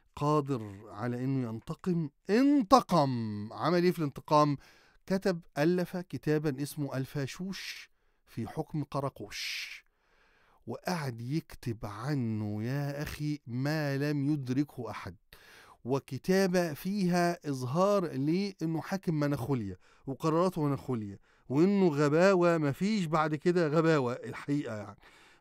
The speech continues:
بهاء الدين قراقوش صاحب السلطة والجاه، وإيه بقى؟ لاحظ إن ده اللي بنى لنا القلعة، ده اللي بنى لنا القلعة، قلعة صلاح الدين الشامخة،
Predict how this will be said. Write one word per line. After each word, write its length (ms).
بهاء 340
الدين 320
قراقوش 880
صاحب 460
السلطة 600
والجاه، 480
وإيه 320
بقى؟ 280
لاحظ 340
إن 180
ده 160
اللي 200
بنى 280
لنا 280
القلعة، 560
ده 120
اللي 200
بنى 240
لنا 200
القلعة، 480
قلعة 300
صلاح 260
الدين 300
الشامخة، 720